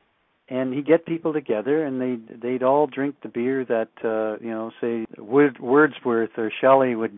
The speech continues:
would, would have probably have drunk back then. And people would recite the poetry, and they'd, they'd have a wonderful evening in this pub, reciting, uh, poetry and, and, um, appreciating literature and good beer.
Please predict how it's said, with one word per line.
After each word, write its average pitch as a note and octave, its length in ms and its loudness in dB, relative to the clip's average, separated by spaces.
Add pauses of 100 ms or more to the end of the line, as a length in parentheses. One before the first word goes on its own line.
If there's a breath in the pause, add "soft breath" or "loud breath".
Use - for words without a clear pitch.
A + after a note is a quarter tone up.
(140)
would, G#2+ 280 -6 (400)
would A#2 140 -2
have G#2+ 180 -4
probably G#2 320 2
have F#2 100 -10
drunk G2+ 340 -6
back G2 300 -6
then. G2 220 -10 (480 soft breath)
And A#2 260 -6 (180)
people C3 260 -2
would A#2 160 0
recite A2+ 460 -2
the A2 80 -4
poetry, A2 680 -6 (680 soft breath)
and A#2+ 180 -6
they'd, A2+ 160 -6
they'd A#2+ 200 -4
have B2 200 0
a A2 80 0
wonderful B2+ 580 -2
evening A#2+ 420 -4
in A2+ 160 -4
this A2+ 120 -6 (100)
pub, A#2+ 360 4 (840 soft breath)
reciting, A#2+ 600 -2
uh, A2+ 140 -4
poetry A2+ 680 0
and, G2+ 520 -10
and, G#2 520 -10
um, G2+ 500 -6 (340)
appreciating A2+ 640 -6
literature A#2+ 420 -6
and A2 120 -6
good A2+ 220 -8
beer. B2 320 -4